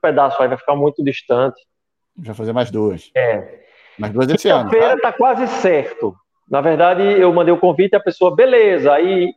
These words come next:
Speaker 1: fez umas perguntas, e o tema, e não sei o que e tal. Aí eu falei, tô esperando um retorno.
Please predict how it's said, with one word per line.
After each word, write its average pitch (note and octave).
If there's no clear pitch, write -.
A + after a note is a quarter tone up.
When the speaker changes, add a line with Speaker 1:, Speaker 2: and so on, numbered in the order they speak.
Speaker 1:
fez F#3
umas D#3+
perguntas, D#3+
e D4
o C#4+
tema, A#3
e -
não A3+
sei A3+
o G#3
que A3+
e F#3
tal. D3+
Aí D3+
eu E3+
falei, G3+
tô G#3
esperando F#3+
um F3+
retorno. B2